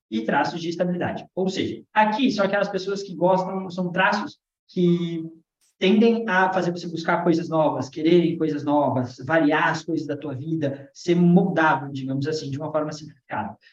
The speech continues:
Estabilidade, esses traços que estão em estabilidade, é o quão mais certinho, quanto tu co-, gosta de manter as coisas do jeito que são,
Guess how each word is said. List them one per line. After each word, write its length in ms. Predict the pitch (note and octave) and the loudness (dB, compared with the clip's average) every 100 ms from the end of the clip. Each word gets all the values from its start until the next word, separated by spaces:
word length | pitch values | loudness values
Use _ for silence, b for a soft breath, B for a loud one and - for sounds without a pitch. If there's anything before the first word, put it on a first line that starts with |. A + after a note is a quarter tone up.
| b - | b -4
Estabilidade, 800 | G3 B3 A3 F3+ G#3+ G#3+ D3+ C3+ C3 D#3 | 0 2 2 2 2 0 -4 -6 -6 -4
esses 240 | G3 A3 - | -4 -4 0
traços 260 | F#3 - | 0 0
que 60 | - | -4
estão 160 | - G3 | -10 -6
em 20 | |
estabilidade, 520 | F3+ D#3 D#3 D#3 - | -4 0 0 0 0
é 80 | E3 | -4
o 80 | E3 | 0
quão 320 | G#3 A#3+ - _ | 0 0 -4 _
mais 240 | F#3 G#3 G#3+ | 0 2 4
certinho, 440 | G#3 G3+ A3+ G#3+ | 2 0 -2 -2
quanto 240 | G3 G3 - | -2 -6 -10
tu 80 | |
co-, 220 | - - E3+ | -2 0 2
gosta 260 | G3 G3 | 0 -2
de 80 | F#3 | -4
manter 220 | F#3 F3 | -4 0
as 100 | F#3 | -2
coisas 240 | F#3 F#3 F3+ | -2 -4 -4
do 80 | |
jeito 240 | F3 F3+ - | -4 -6 -8
que 80 | - | -4
são, 400 | G#3+ G#3+ - | -2 0 -4